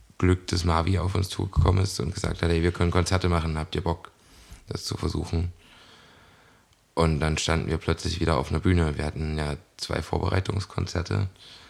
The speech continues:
wo du ja bei einem auch vorbeigekommen bist, weil das jetzt, das waren die größten Einzelkonzerte, die wir bis dahin, äh, gespielt haben.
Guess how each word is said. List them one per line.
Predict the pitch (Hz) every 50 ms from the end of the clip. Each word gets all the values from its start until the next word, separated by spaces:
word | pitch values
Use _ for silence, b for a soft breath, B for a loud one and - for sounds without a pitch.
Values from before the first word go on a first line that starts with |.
| b b b b b _
wo | - 82 85 85 85
du | 78 80
ja | 82 80 78 78
bei | 82 80 73 -
einem | - 76 82 80 76
auch | - - 67 78 - - - - -
vorbeigekommen | - - - 78 80 82 80 80 - - 82 85 82
bist, | 82 82 85 - - -
weil | - 76 76 76 76 76 76 76 73 71 - - b b b b b b b b b b b b b b b b b b b b b b b b b b b -
das | - 82 80 - -
jetzt, | 92 87 85 - -
das | - 82 -
waren | - 80 82 82 80
die | 76 82
größten | - - 85 87 90 - - - 82 -
Einzelkonzerte, | - - - 85 87 - 85 82 - - 80 76 - 80 76 - 82 78
die | - 82 80 76
wir | 78 78 73
bis | 71 - 85 85 -
dahin, | - 78 76 78 76 76 76 71 69 - - -
äh, | - 73 73 73 - -
gespielt | 76 - - - - 82 80 -
haben. | 80 76 76 76 78 80 82